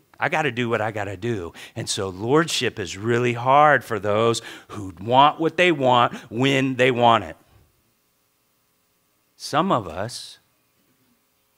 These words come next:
we've been wounded by authority. The church, parents, school, teacher, whatever. So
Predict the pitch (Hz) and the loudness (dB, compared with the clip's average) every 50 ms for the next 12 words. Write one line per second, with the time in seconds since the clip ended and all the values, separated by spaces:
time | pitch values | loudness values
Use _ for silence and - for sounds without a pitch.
0 | _ _ _ _ _ _ _ _ _ _ _ _ _ _ - 123 135 127 135 135 | _ _ _ _ _ _ _ _ _ _ _ _ _ _ -10 -10 -8 -4 -4 -4
1 | 123 120 110 107 113 131 147 160 165 165 151 120 98 85 80 71 - - 95 92 | -2 -2 -4 -2 0 2 2 4 4 2 0 -2 -4 -6 -10 -12 -12 -10 -8 -8
2 | 90 87 85 - - 113 120 123 107 90 - 117 _ _ _ _ _ _ _ _ | -8 -8 -10 -10 -10 -8 -6 -4 -4 -6 -8 -12 _ _ _ _ _ _ _ _
3 | _ _ _ _ _ _ _ _ _ _ _ _ _ _ _ - _ _ - 95 | _ _ _ _ _ _ _ _ _ _ _ _ _ _ _ -20 _ _ -14 -10
4 | - - - - 123 123 127 131 123 - - - - - - _ _ _ _ _ | -8 -6 -2 0 2 2 0 0 -2 -8 -12 -12 -12 -14 -16 _ _ _ _ _
5 | _ _ - - - 113 113 120 123 120 120 117 - - - - - - - _ | _ _ -16 -12 -8 -4 -4 -2 -2 -4 -6 -8 -12 -14 -14 -14 -14 -16 -18 _
6 | _ _ _ _ _ _ _ _ _ _ _ _ _ _ _ _ _ _ _ - | _ _ _ _ _ _ _ _ _ _ _ _ _ _ _ _ _ _ _ -16
7 | - - - - 120 120 120 123 123 120 117 113 - - 113 110 110 - 123 117 | -14 -12 -8 -4 -2 0 0 0 -2 -4 -6 -8 -10 -10 -10 -8 -8 -8 -8 -6
8 | 113 113 107 104 104 104 110 117 127 135 117 101 85 85 82 80 - - - 107 | -6 -8 -8 -8 -8 -8 -4 -2 -2 -2 -2 -4 -10 -10 -10 -10 -8 -8 -6 -6
9 | 98 101 104 98 95 | -6 -6 -6 -6 -8